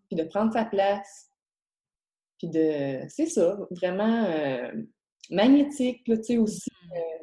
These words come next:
Speaker 1: j'ai vraiment cette image-là de la femme.
Speaker 2: Puis comment que ça, ça se transpose dans ton travail ?
Speaker 1: Ben, écoute, dans le boudoir, c'est tellement, euh, <laughs> c'est tellement ça, là. Tu sais, moi, mes séances photo, c'est pas, euh,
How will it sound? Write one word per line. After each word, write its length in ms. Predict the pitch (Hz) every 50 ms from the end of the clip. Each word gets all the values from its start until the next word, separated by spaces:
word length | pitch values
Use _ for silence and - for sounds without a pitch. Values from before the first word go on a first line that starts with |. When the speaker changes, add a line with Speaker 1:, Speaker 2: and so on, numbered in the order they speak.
| 165 170 - _ _ _ -
Speaker 1:
j'ai 120 | 180 180
vraiment 220 | 180 185 202 254 285
cette 240 | - 254 226 - -
image-là 440 | 214 208 196 190 185 196 202 208
de 60 | 202 185
la 120 | 156 151
femme. 360 | - - 170 170 175 175 175 170 - _ _ _ _ _ _ _ _ _ _ _ _ _ _ _ _ _ _ _ _ _
Speaker 2:
Puis 140 | - 202
comment 240 | 208 214 202 208 240
que 60 | 240
ça, 500 | - 254 202 185 185 185 180 180 180 180 180 -
ça 100 | 208 196
se 80 | -
transpose 580 | - - 208 185 185 - - 226 226 233 226 202
dans 140 | 202 175 175
ton 180 | - 175 180
travail ? 720 | - - 180 170 170 185 196 202 208 202 196 185 180 180 - _ _ _ _ _ _ _ _ _ _ _ _ _ _ _ _
Speaker 1:
Ben, 100 | 190 190
écoute, 340 | 180 170 175 - 208 196 -
dans 80 | 185 170
le 60 | 170
boudoir, 540 | 175 170 175 170 175 180 185 196 196 190 185
c'est 120 | - 160 -
tellement, 260 | - 165 170 170 175
euh, 600 | 175 185 185 185 180 170 156 156 151 151 147 147 147 - _ -
<laughs> 220 | 151 156 151 156 -
c'est 200 | - - 190 180
tellement 420 | - 196 190 202 202 196 185 180 190
ça, 340 | - - - - - 196 220
là. 480 | 370 427 415 381 370 370 381 392 403 403 - - - _ _ _ _ _ - _
Tu 100 | - 294
sais, 20 |
moi, 180 | 269 233 247 254
mes 140 | 247 220 208
séances 360 | - 214 202 208 220 220 -
photo, 400 | - 208 208 202 - 269 277 269
c'est 260 | 262 - 220 190 196 -
pas, 320 | - 302 311 311 285 208 175
euh, 260 | 160 156 151 151 -